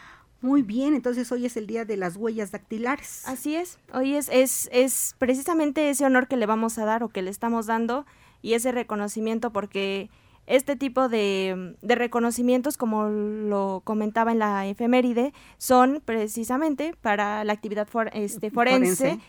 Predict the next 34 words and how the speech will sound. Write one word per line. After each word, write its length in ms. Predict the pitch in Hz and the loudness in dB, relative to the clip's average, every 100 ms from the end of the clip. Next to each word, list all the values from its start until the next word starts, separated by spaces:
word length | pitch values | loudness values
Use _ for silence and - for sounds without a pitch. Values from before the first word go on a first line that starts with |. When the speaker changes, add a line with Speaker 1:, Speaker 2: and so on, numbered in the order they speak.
| _ | _
Speaker 2:
que 100 | 240 | -2
es 180 | 240 - _ | -2 -4 _
sumamente 600 | - 311 320 311 269 262 | -2 2 4 4 2 2
importante 680 | 254 202 - 220 220 294 - - - | -2 -2 -2 -2 0 -4 -6 -20 -4
para 140 | 220 | -2
el 60 | 208 | 0
reconocimiento, 1000 | 214 214 208 214 226 220 226 226 240 - | -2 -2 -2 0 0 0 0 2 0 -2
eh, 480 | 214 190 180 190 208 | -2 -2 -4 -4 -2
en 80 | 202 | 0
esa 220 | 214 214 | -2 -2
parte 260 | 208 208 | -2 -2
o 100 | 214 | -2
en 120 | 190 196 | -2 -2
esa, 580 | 196 214 196 185 190 - _ - | -4 -2 -2 -2 -6 -14 _ -4
en 120 | 220 | 0
ese 200 | 226 226 | 0 0
ámbito 360 | 220 226 240 | -2 0 0
de, 400 | 214 208 208 220 | 0 0 0 -2
eh, 600 | - 202 180 175 - - - | -6 -8 -6 -8 -10 -12 -10
de 200 | 220 208 | -4 -2
los 120 | 196 | -2
forenses. 600 | 220 196 196 - - - _ - - | -2 -2 -4 -10 -12 -14 _ -20 -2
Speaker 1:
Muy 140 | 269 247 | 2 2
bien, 240 | 226 226 | 0 0
pues 160 | 226 247 | 0 2
gracias, 720 | 269 - 247 226 214 202 208 | 0 0 0 2 0 -2 -4
Nancy. 600 | 233 254 269 302 302 311 | 0 2 2 4 2 2
Y 440 | 247 254 254 254 | 0 0 0 -4
bueno, 260 | 226 302 330 | -2 0 0
pues 240 | - 349 | -2 0
no 140 | 302 330 | 2 2
sabía 240 | 339 320 | 0 0
que 100 | 320 | 2
era 300 | 302 285 285 | 2 2 -2